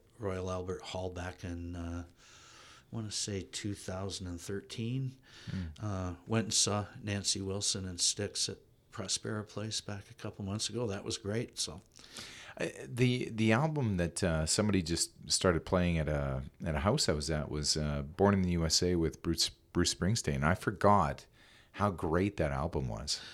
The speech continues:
Speaker 1: Yeah, I've never been a big Springsteen fan. For,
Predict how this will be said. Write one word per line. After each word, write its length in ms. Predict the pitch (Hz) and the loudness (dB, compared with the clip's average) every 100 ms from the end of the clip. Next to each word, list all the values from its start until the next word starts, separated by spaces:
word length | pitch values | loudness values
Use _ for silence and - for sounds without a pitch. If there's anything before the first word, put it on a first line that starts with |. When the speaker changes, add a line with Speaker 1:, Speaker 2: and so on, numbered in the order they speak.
| - - | -16 -2
Speaker 1:
Yeah, 200 | 180 220 | 2 4
I've 200 | 208 233 | 4 4
never 260 | 277 285 | 2 2
been 300 | 151 131 147 | 2 4 4
a 80 | 151 | 4
big 280 | 101 123 120 | 0 -2 2
Springsteen 760 | - - 113 127 - 127 143 131 | 0 2 0 4 2 2 -4 -4
fan. 400 | 110 104 120 135 | -2 0 -2 -4
For, 340 | - 101 | -4 -4